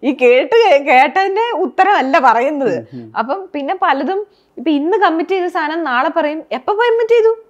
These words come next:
Speaker 1: ആര് പറഞ്ഞു? ഞാൻ
Speaker 2: ഉം.
Speaker 1: അങ്ങനെ പറഞ്ഞിട്ടില്ല"
Speaker 2: ഉം.
Speaker 1: എന്ന് പറഞ്ഞു കഴിഞ്ഞാ നമ്മള്, "ഏ, എന്താ പറയാ അതിനൊക്കെ?" അത് "ഇന്നലെ പറഞ്ഞതല്ലേ, ഇന്നലെ അങ്ങനെയാണല്ലോ പറഞ്ഞത്" എന്ന് പറഞ്ഞിട്ട് കാര്യമില്ല.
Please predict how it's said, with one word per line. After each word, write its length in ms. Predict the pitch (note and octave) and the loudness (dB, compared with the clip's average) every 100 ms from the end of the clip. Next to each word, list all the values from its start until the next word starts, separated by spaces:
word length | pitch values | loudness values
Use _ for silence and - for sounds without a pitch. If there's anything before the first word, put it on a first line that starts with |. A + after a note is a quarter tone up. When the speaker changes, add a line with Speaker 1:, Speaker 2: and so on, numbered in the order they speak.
| C4 | -2
Speaker 1:
ആര് 380 | C#4 G4 A#4 | 0 2 2
പറഞ്ഞു? 300 | A#4 G#4+ A4 | 0 -2 -4
ഞാൻ 280 | F#4+ G#3+ B3+ | -4 -2 0
Speaker 2:
ഉം. 0 | |
Speaker 1:
അങ്ങനെ 280 | G4+ A4 A4+ | 0 0 0
പറഞ്ഞിട്ടില്ല" 540 | A4 G#4+ F#4+ B3+ E3+ _ - | 0 2 2 2 -2 _ -14
Speaker 2:
ഉം. 180 | A#2 G#2+ | -10 0
Speaker 1:
എന്ന് 220 | C4+ E4+ | 0 0
പറഞ്ഞു 300 | G4 E4 E4+ | -2 -2 -4
കഴിഞ്ഞാ 400 | F#4 E4+ E4+ F#4 F#4+ _ _ _ _ G3+ | -6 -6 -6 -8 -14 _ _ _ _ -12
നമ്മള്, 260 | A3 A3 | -10 -10
"ഏ, 320 | A#3+ G3+ G3 B3 _ _ _ _ - | -10 -12 -14 -14 _ _ _ _ -8
എന്താ 320 | A#3 A#3 D4+ | -8 -4 -2
പറയാ 300 | D#4 A#3 B3+ | -2 -2 -2
അതിനൊക്കെ?" 420 | B3+ A3+ G#3+ G#3+ A3+ _ _ - | -4 -8 -10 -12 -14 _ _ -6
അത് 420 | B3 B3 D4+ C#4 - _ - | -4 -4 -6 -8 -14 _ -14
"ഇന്നലെ 440 | A#3+ B3 B3+ E4 | -8 -6 -4 -2
പറഞ്ഞതല്ലേ, 500 | F4 C4 C#4 E4+ D4+ | -2 -2 -4 -4 -4
ഇന്നലെ 300 | C4 A3+ C#4 | -4 -4 -6
അങ്ങനെയാണല്ലോ 540 | D#4+ D4 E4 C4+ C#4+ D#4 | -6 -6 -8 -6 -4 -2
പറഞ്ഞത്" 320 | C4+ B3+ C4 | -4 -4 -4
എന്ന് 320 | B3+ A#3+ B3 C#4 | -4 -4 -10 -10
പറഞ്ഞിട്ട് 340 | B3+ A#3+ B3 | -10 -8 -6
കാര്യമില്ല. 520 | C4 A3+ G#3+ F3+ C#3+ | -4 -4 -4 -6 -8